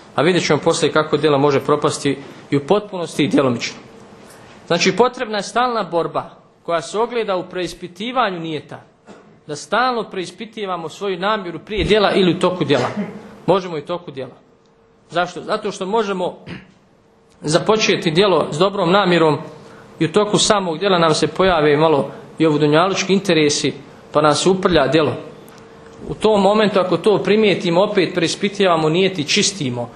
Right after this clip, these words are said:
Odbijamo sve te napade i sve te, jeli, sve te viruse, mikrobe koji ugrožavaju naš-, našu namjeru.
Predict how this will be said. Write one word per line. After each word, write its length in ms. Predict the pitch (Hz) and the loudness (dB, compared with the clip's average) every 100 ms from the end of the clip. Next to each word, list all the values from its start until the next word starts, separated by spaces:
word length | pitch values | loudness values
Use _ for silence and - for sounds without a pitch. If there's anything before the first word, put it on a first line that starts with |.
| - - | -10 0
Odbijamo 560 | 208 196 214 185 156 | 0 0 -4 -6 -6
sve 200 | 151 226 | -2 -2
te 200 | 220 180 | 2 2
napade 460 | 165 160 139 143 135 | 4 4 2 0 0
i 40 | |
sve 200 | 131 180 | 0 -2
te, 160 | - 139 | 0 2
jeli, 280 | 135 147 123 - - - - - - | 4 2 0 -6 -20 -20 -20 -20 -10
sve 260 | - 185 | -4 -2
te 100 | 185 | 0
viruse, 460 | 147 160 170 170 151 | 2 2 0 0 0
mikrobe 520 | 135 - 151 160 151 | -2 2 2 4 0
koji 160 | 147 139 | 0 0
ugrožavaju 580 | 135 131 143 151 143 135 | 0 0 2 2 2 2
naš-, 280 | 135 - - | 0 -2 0
našu 300 | 156 151 143 | 0 0 2
namjeru. 380 | 156 127 123 | 2 2 -2